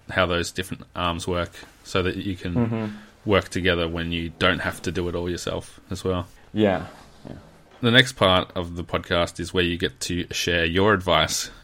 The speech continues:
Speaker 1: Christian. <laughs>
Speaker 2: Oh, man.
Speaker 1: What, what would be
Speaker 2: Oh.
Speaker 1: your advice to people who want to get into either the community side of the videos you do, or just, I guess, filmmaking in general?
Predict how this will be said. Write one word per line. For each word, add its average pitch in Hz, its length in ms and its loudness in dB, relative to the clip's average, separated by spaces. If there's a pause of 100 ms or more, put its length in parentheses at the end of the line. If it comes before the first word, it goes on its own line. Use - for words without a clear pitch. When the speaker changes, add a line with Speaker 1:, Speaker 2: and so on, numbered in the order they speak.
Speaker 1:
Christian. 104 380 -2 (240)
<laughs> 139 100 -6 (760)
Speaker 2:
Oh, 139 240 6
man. 120 460 -2 (140)
Speaker 1:
What, 135 300 4
what 139 160 8
would 127 120 8
be 120 100 8
Speaker 2:
Oh. 110 40 8
Speaker 1:
your 113 80 10
advice 95 300 8
to - 80 -12
people 95 340 0
who 92 360 2 (680)
want 95 220 0
to 98 160 0
get 92 180 4
into 92 300 2
either 90 560 2 (100)
the 95 80 -4
community 98 640 2 (160)
side 90 320 4
of - 640 -6
the 98 80 -2
videos 92 420 2
you 92 60 -6
do, 92 400 2
or 98 140 2
just, 123 420 -2
I 98 80 4
guess, 92 140 0
filmmaking 87 480 0
in 80 100 -4
general? 69 320 -4